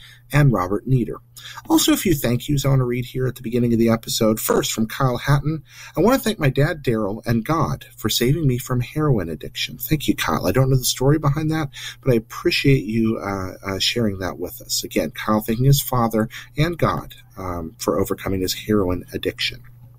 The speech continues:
Uh, beyond that, uh, Trevor, uh, wants to say, "In the spirit of Lexus's episode,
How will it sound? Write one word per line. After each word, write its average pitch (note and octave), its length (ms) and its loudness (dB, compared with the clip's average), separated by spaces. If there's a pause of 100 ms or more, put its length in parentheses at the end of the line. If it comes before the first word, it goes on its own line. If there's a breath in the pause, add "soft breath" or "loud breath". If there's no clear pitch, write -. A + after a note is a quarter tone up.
(420)
Uh, G2 220 2 (380 loud breath)
beyond A3+ 240 4
that, C4 260 0 (260)
uh, A#2+ 360 2 (320 loud breath)
Trevor, - 420 -2 (240)
uh, A#2 160 0
wants A#2 280 -4
to - 80 -12
say, C#3+ 140 0
"In E3 100 -4
the C#3+ 60 -2
spirit G#3 320 0
of C#3 120 2
Lexus's B2+ 600 -2
episode, - 520 -6